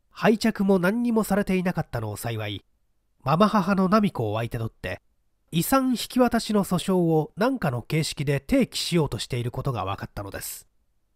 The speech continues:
こんなことが分かると、世の中は面白がって尾ひれをつけます。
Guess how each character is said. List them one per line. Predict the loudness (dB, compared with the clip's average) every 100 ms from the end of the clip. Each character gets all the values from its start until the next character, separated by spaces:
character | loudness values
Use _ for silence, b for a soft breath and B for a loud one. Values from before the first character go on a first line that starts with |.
| _ _ _ _ _ _ _ _ _ _
こ | -2 0
ん | 2
な | 2
こ | 0
と | -2
が | -2
分 | -4 -4
か | -6
る |
と、 | -6 -12 -12 _ _ _ _ _ _ _ _
世 | 0 2
の |
中 | 2 -2 -4
は | -4 -4
面 | 0 2
白 | 2 2
が | 2
っ | -2
て | -2
尾 | 0
ひ | 0 -2
れ | -2
を | -6
つ | -8
け | -8
ま | -8
す。 | -8